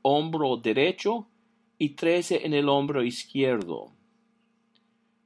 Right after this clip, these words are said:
La primera parte del versículo veinticinco dice, "Tres veces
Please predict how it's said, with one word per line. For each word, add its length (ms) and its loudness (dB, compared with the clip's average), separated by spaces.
La 180 8
primera 440 0
parte 240 4
del 100 0
versículo 400 -2
veinticinco 720 -2
dice, 420 -2
"Tres 560 -2
veces 800 0